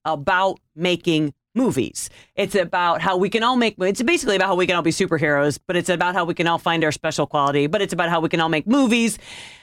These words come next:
And it's about M. Night Shyamalan. So to me, I think that the core story drowns a little bit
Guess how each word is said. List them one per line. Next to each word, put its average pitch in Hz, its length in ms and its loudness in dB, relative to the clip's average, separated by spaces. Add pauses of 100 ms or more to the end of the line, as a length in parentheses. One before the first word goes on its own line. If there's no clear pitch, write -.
(420)
And 226 160 -2
it's 214 140 -2
about 175 500 0
M. 170 140 2
Night 156 160 2
Shyamalan. 135 300 0
So 240 420 0
to 277 140 0
me, 294 280 2
I 185 140 0
think 214 360 -2
that 180 300 0
the 151 560 0
core 247 440 2
story 170 640 0
drowns 156 880 0
a 165 80 2
little 165 480 2
bit 139 540 0